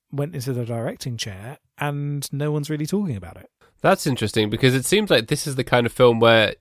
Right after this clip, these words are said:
Speaker 2: it's a good directorial debut and you go on to other things.
Speaker 1: Yes, yeah. I wouldn't say that this is, you know, it, it got fairly, it was fairly well received at the time. Um, you know, not, not seen as a classic, and I think that's kind of perhaps another reason why it's not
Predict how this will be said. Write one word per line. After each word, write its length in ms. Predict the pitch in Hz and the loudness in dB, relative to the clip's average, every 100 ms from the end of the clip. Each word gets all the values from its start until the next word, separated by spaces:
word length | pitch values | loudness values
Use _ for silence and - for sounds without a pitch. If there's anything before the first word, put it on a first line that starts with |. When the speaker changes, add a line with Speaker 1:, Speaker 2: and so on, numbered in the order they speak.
| _ - | _ -16
Speaker 2:
it's 340 | - 143 - | -4 -2 -2
a 40 | |
good 220 | 110 131 131 | 4 4 6
directorial 560 | 113 110 117 110 110 | 4 4 0 0 2
debut 360 | 104 110 107 110 | 2 0 0 -2
and 100 | 107 | -2
you 100 | 110 | -2
go 220 | 113 110 | 0 2
on 120 | 113 113 | 2 0
to 120 | 113 | 0
other 160 | 107 107 | -2 -2
things. 540 | 202 170 101 - - _ _ _ - | -4 -4 -6 -12 -20 _ _ _ -6
Speaker 1:
Yes, 440 | 262 175 - - | -4 -4 -6 -4
yeah. 240 | 214 147 | -4 -2
I 80 | 131 | -2
wouldn't 200 | 175 196 | -2 -2
say 180 | - 143 | -4 -4
that 140 | 123 123 | -4 -8
this 180 | - | -8
is, 220 | 117 107 - | -6 -6 -8
you 80 | 151 | -10
know, 120 | 107 | -8
it, 80 | 120 | -8
it 320 | 170 160 147 | -6 -8 -6
got 220 | 151 - | -6 -8
fairly, 500 | - - 139 123 123 123 - | -10 -6 -4 -2 -4 -8 -8
it 80 | 143 | -6
was 120 | 131 | -4
fairly 240 | 139 127 | -2 -2
well 140 | 120 117 | -2 -4
received 480 | 113 - 135 131 | -6 -4 -4 -6
at 80 | - | -10
the 80 | 123 | -10
time. 540 | - 151 151 151 151 - _ _ _ _ _ 139 | -4 -2 0 -2 -4 -8 _ _ _ _ _ -4
Um, 580 | 127 120 113 113 117 - | -2 0 -2 -6 -10 -6
you 100 | 139 | -6
know, 140 | 113 | -4
not, 300 | 113 127 - | -4 -6 -6
not 300 | 190 151 - | -6 -6 -6
seen 240 | - 139 117 | -6 -4 -6
as 120 | 110 | -8
a 40 | 117 | -10
classic, 600 | - 117 - 139 - - | -10 -8 -8 -8 -10 -14
and 120 | 135 117 | -10 -8
I 100 | 110 | -8
think 180 | 127 | -10
that's 180 | 117 123 | -10 -10
kind 260 | - 117 110 | -8 -8 -8
of 240 | 101 - _ _ | -12 -16 _ _
perhaps 340 | - 120 147 - | -8 -8 -8 -8
another 240 | 113 110 | -8 -6
reason 340 | 110 117 107 107 | -6 -6 -6 -6
why 140 | 107 | -8
it's 200 | 110 - | -10 -10
not 220 | 117 117 | -8 -10